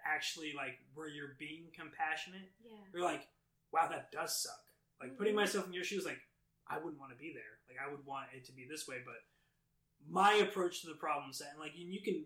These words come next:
Speaker 1: you can figure out if it's something that they're interested in hearing just by
Speaker 2: Mm-hmm.
Speaker 1: having that conversation, you know, and just, just by asking questions. And that's, I think, something that we fail at frequently as a people, is just asking questions. And so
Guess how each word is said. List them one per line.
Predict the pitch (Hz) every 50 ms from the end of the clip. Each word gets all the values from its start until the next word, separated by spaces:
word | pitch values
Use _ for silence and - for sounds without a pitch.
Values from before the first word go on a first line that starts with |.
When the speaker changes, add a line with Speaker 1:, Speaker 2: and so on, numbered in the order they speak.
| - -
Speaker 1:
you | - 190 196
can | 190 - -
figure | - 185 180 - 151 151
out | 165 160 -
if | - 151
it's | 139 135 -
something | 160 143 143 139
that | 135 127
they're | 127 131 127 131
interested | 143 139 - - - - 131
in | 123 120 _
hearing | 139 139 127 113 - - 113 120 _ _ _ _ _ 220 220 214 208 202
just | 190 196 190 190
by | - - 127
Speaker 2:
Mm-hmm. | 123 -
Speaker 1:
having | 139 131 135 131 127
that | 123 113 -
conversation, | 127 120 113 113 - 123 113 104 - - _ _ _ _ - - - _ _
you | - 127
know, | 120 117 117 120 - _ 131
and | 127 127
just, | 127 120 - - - - - _
just | - 139 123 - - - _
by | 123 123 123 - - - 139 -
asking | 165 - - - 151 139 131
questions. | - - 139 - - - - - 143
And | 156 175
that's, | 196 214 214 233
I | - 349
think, | - - 196 180 185 - _ _
something | - - 190 175 - 170 160 151
that | 151 139 135 - - - - - - - - - -
we | - - -
fail | - - - - - - - 143 143 135
at | 127 127 - - - _ - - - -
frequently | - 175 180 - - 202 175 165 170 196
as | 185 170 - 170
a |
people, | - - - 185 170 - 165 151 143 139 - - - - _ _ _
is | 135 143 -
just | 160 147 - - - -
asking | 151 143 139 - - 143 131
questions. | - - 139 139 - - 127 123 117 117 - - - - _ _ _ _ _ _ _ _ _ _ _
And | 127 123
so | - 120 120 120 117 113